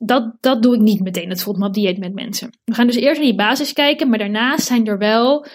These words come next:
bekende P D S-triggers. Dus, eh, waarvan we weten dat heel veel mensen met P D S daar last van krijgen. En die staan in de, de nice guideline. Dat zijn, eh, is een richtlijn, ehm, omtrent, eh, prikkelbare darmsyndroom.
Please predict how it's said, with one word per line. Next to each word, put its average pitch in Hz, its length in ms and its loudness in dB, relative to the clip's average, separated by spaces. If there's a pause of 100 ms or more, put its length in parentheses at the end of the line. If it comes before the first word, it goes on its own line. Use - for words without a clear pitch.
(180)
bekende 262 760 0
P - 40 -2 (120)
D 220 220 2
S-triggers. 190 540 -4
Dus, 208 380 -6
eh, 214 100 -8 (220)
waarvan 208 320 -6
we 202 180 -2
weten 220 300 2
dat 185 140 -6
heel 269 200 4
veel 277 100 0
mensen 233 420 4
met 208 140 -2
P 196 40 -2
D 214 300 2
S - 120 -4 (280)
daar 202 160 0
last 202 260 2
van 190 180 -6
krijgen. 214 520 0
En 233 140 2
die 233 160 4
staan 233 200 2
in 208 200 0
de, 196 340 0 (260)
de 185 120 -6
nice 208 560 -2
guideline. 208 640 0
Dat 233 120 -2
zijn, 185 180 -12
eh, 180 300 -12
is 180 100 -8
een 196 140 -6
richtlijn, 240 680 0 (260)
ehm, 190 540 -8 (140)
omtrent, 196 520 -6
eh, - 220 -12
prikkelbare 202 420 -4
darmsyndroom. 233 920 4